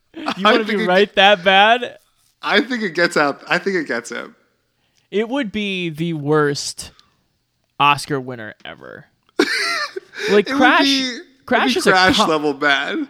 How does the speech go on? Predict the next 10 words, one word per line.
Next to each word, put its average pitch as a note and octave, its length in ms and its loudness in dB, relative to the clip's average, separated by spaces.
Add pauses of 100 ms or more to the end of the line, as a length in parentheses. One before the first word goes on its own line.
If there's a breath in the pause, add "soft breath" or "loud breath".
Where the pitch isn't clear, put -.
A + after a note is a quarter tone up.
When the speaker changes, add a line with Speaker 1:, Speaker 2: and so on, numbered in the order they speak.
Speaker 1:
Crash F4+ 320 2
is G#4+ 100 -2
a F#4 80 0
competently F#3 720 0
made D3 540 2
film. D3+ 560 -4 (1400 soft breath)
Bohemian A#3 480 2
Rhapsody E3 460 0
is D3 140 -2
like, C#3 400 -6